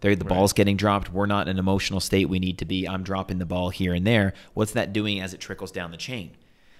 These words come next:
Speaker 1: Well, guess what? Now my regional managers, the next layer. So we're at the top of the pyramid of that
Speaker 2: Yeah,
Speaker 1: company.
Speaker 2: and it crumbles.
Speaker 1: Okay.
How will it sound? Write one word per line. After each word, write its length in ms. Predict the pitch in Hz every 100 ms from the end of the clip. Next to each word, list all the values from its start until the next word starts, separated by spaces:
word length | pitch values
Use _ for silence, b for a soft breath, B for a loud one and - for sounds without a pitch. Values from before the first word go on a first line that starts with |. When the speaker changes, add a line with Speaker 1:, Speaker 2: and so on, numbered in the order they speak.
| b
Speaker 1:
Well, 100 | 90
guess 180 | 98 -
what? 160 | 110
Now 140 | 95 98
my 120 | 95
regional 360 | 90 117 123 104
managers, 440 | 95 92 95 104
the 100 | 92
next 300 | 87 107 -
layer. 320 | 92 87 113 127
So 140 | -
we're 140 | 113
at 40 | 147
the 80 | -
top 220 | 123 120
of 40 |
the 60 | 107
pyramid 320 | - 107 98
of 60 | 95
that 60 | 110
Speaker 2:
Yeah, 140 | 101
Speaker 1:
company. 340 | 98 87 85 -
Speaker 2:
and 80 | 107
it 40 |
crumbles. 420 | - 104 107 117
Speaker 1:
Okay. 340 | - 98 123